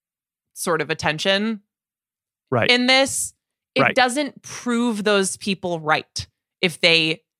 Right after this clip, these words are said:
Speaker 1: take
Speaker 2: That's
Speaker 1: a
Speaker 2: right.
Speaker 1: break.
Speaker 2: That's
Speaker 1: and it,
Speaker 2: right.
Speaker 1: it becomes something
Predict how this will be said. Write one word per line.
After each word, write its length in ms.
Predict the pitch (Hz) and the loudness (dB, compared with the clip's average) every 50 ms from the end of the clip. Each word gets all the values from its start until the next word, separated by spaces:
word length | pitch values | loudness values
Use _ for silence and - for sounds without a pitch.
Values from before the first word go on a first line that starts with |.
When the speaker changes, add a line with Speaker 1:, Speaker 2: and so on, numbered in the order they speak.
| _ _ - | _ _ 0
Speaker 1:
take 120 | - 139 | 2 2
Speaker 2:
That's 140 | 135 - - | 2 4 4
Speaker 1:
a 40 | 139 | 2
Speaker 2:
right. 80 | 120 101 | 2 4
Speaker 1:
break. 400 | 160 165 220 262 - - - - _ _ _ _ _ _ _ - | 2 2 0 0 -4 -8 -18 -18 _ _ _ _ _ _ _ 0
Speaker 2:
That's 160 | 135 131 123 98 | 2 2 4 4
Speaker 1:
and 80 | 120 160 | 6 6
it, 20 | |
Speaker 2:
right. 220 | 165 151 123 - _ _ _ _ | 6 6 4 0 _ _ _ _
Speaker 1:
it 320 | - 196 185 175 - 175 165 | 2 2 2 2 0 -2 -4
becomes 760 | 208 196 160 - - 202 190 185 180 180 170 170 170 - - - - | -2 -2 -2 -2 -2 0 0 0 0 -2 -4 -6 -6 -8 -8 -6 -2
something 760 | - 190 165 160 151 - 165 156 151 151 151 151 151 147 | 0 0 0 0 0 0 2 2 2 0 -2 -4 -8 -10